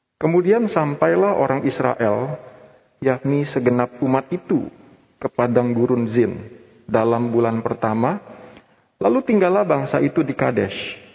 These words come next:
Matilah Miriam di situ dan dikuburkan di situ. Pada suatu kali ketika tidak ada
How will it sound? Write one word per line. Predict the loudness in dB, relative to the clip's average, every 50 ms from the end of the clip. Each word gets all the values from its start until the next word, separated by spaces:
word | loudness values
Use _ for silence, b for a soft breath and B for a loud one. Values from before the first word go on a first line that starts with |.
| -20 _ _ _ _ _ _ _ _ _ _ _ _ _ _ _ _ _ _ _ -4
Matilah | 0 0 0 0 0 2 4 4 4 4 2 0 0
Miriam | 2 2 2 2 2 2 0 0 0 0
di | 0
situ | 2 2 0 0 2 2 2 4
dan | 4 4 2 0 0
dikuburkan | -2 -4 -2 -4 -2 0 0 0 0 2 2 2 2 2 0 -2
di | -2 0
situ. | 0 -2 -2 -2 -4 -8 -8 -8 _ _ _ _ _ _ _ _ _ _ _ _ _ _ _ _ _ _ _ _ _ _ _ _ _ _ _ _ _ 0
Pada | 0 2 2 4 2
suatu | 2 2 2 0 2
kali | 2 2 2 2
ketika | 0 -2 -2 -2 0 0 0 0
tidak | 2 2 2 2 2 2 0
ada | 0 0